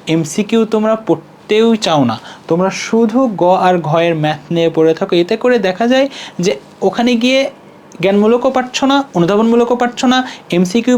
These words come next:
পঁচিশটার মধ্যে বারোটা হইছে, ঘ নম্বরের ম্যাথ কিছু পারছো, আবার কিছু পারছো না। তাহলে যখন তোমরা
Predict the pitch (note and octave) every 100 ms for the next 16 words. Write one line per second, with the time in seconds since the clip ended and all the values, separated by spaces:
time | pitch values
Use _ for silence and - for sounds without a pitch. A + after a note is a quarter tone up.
0 | A#3+ G3+ - A#3 A3+ A3 A3 G3 G3 -
1 | A#3 A#3+ B3 D4 D#4+ - - - - -
2 | - - - - - - C#3+ G3 F#3+ F#3
3 | F3+ E3+ D#3 - E3 D#3 D3 D3 - D#3
4 | C3+ C#3 C#3 C3 B2 - A#2+ B2 - -
5 | - - - - - - - - E3+ D3
6 | A#2+ - E3+ F#3 F#3+ G3